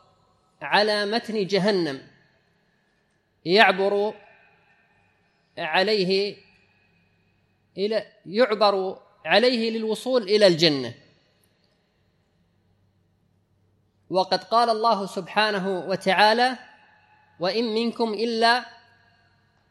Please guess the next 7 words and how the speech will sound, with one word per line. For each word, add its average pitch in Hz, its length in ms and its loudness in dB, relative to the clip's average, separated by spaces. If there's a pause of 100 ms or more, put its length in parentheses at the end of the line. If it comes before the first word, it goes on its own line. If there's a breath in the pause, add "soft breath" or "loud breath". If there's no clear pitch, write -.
(140)
واردها". 185 1040 4 (1600)
والورود 196 800 -2
معناه 202 400 0
هنا 220 480 0 (1600)
المرور. 226 540 2 (3250)
وقد 165 360 -4
جاء 196 560 2